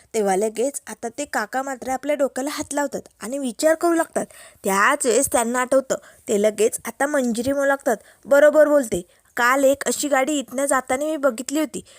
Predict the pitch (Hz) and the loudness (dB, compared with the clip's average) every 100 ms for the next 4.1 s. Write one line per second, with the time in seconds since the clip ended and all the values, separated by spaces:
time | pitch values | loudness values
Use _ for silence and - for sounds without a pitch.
0 | _ - 175 226 247 226 285 330 302 247 | _ -12 -4 -4 0 0 0 -2 -4 -2
1 | 269 277 269 302 294 262 254 311 - - | -2 -2 -2 -2 0 0 0 -4 -4 -16
2 | _ 302 320 320 - 339 320 277 214 240 | _ -6 -4 -4 0 0 0 -2 -6 -10
3 | 294 294 339 320 320 302 254 233 220 208 | -8 -2 0 0 -2 -2 -4 -4 -4 -4
4 | 214 | -8